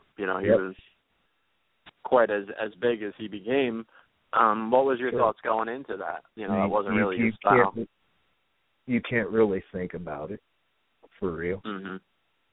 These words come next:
Speaker 2: You know, you know it's gonna hurt, and you can hope to come out in one piece, but you know, just the same, you're gonna leave something out there one way or the other.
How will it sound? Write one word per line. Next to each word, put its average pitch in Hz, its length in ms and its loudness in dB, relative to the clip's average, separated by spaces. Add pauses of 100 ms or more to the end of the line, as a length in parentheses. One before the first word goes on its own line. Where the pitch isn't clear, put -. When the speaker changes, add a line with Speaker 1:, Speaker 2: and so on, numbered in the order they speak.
(160)
Speaker 2:
You 113 80 -12
know, 110 300 6
you 107 180 -2
know 104 260 4
it's 104 180 -8
gonna 98 240 -2
hurt, 90 400 -2 (1160)
and 98 1040 0
you 101 180 -4
can 95 300 -6
hope 107 320 2
to 98 100 -10
come 104 260 -2
out 107 240 2
in 113 100 -8
one 107 240 0 (120)
piece, 113 300 -4 (920)
but 113 180 0
you 113 120 2
know, 104 440 2 (640)
just 104 240 0 (100)
the 90 120 -4 (100)
same, 101 240 4
you're 101 140 2
gonna 110 260 2
leave 107 280 0 (120)
something 92 380 -6
out 92 280 -4
there 80 200 -6
one 82 200 -8
way 82 160 -6
or 76 120 -6
the 76 200 -8
other. 85 140 -4